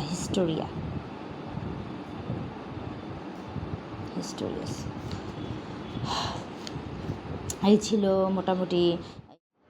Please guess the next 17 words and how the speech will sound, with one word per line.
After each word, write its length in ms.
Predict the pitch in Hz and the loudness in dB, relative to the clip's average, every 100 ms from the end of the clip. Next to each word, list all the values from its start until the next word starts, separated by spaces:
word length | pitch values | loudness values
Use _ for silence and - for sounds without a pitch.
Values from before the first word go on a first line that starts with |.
| - - | -14 -2
অবদান, 480 | 190 180 175 175 | 2 4 4 4
ইম্পর্টেন্ট 500 | 180 180 175 170 180 | 4 4 6 6 4
অবদান 320 | 170 170 170 160 | 4 2 2 2
আছে 200 | 160 240 - | 4 2 10
তিনটা। 460 | 254 220 185 180 247 - - - - | 10 10 10 8 8 -4 -14 -8 4
এক 140 | 208 208 | 4 6
নাম্বার 260 | 233 226 240 | 4 6 6
হচ্ছে 420 | 240 - 269 339 - - - - | 2 6 6 6 0 -12 -2 6
প্রথম 300 | 277 - 359 | 8 12 12
মানচিত্র 800 | 262 208 208 226 226 214 190 151 | 12 12 6 0 2 8 8 8
অঙ্কন, 420 | 202 190 190 180 170 - 190 175 | 4 2 0 0 -4 -4 -2 4
গ্রিকরা, 560 | 208 226 190 196 202 339 - - - | 6 6 8 10 10 8 -2 -16 -6
উম, 300 | - 180 180 185 | -4 -2 -2 2
প্রথম 500 | 214 208 - 226 254 311 - - - - - - - - - - - - - - - - | 2 2 6 8 8 4 -4 -12 -12 -12 -10 -12 -10 -12 -12 -12 -12 -10 -10 -10 -8 0
মানচিত্র 1040 | 196 185 175 175 185 - 208 - 185 202 - | 2 6 8 8 6 2 0 4 8 8 8
অঙ্কন 340 | 202 196 208 | 4 6 4
করেছিলেন, 600 | 202 175 170 - 165 147 | 6 4 4 0 4 4